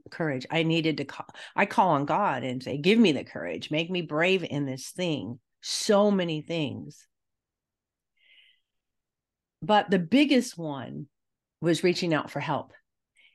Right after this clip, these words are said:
And it sounds so nondescript. It sounds so like, okay, well,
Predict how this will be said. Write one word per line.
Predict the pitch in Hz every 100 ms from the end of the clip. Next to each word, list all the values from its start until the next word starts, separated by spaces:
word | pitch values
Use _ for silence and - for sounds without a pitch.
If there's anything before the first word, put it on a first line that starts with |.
| _ _
And | 160 160
it | -
sounds | - 220 214 240 247
so | - 190 170 175 160 _ _ _ _ _ _ _ _ _ _ _ _ _ _ _ _ _ _ -
nondescript. | 151 139 127 - 117 - - _ _
It | 156
sounds | 147 165 160
so | 160
like, | 143 139 -
okay, | 160 165 156 135
well, | 131 147 156 165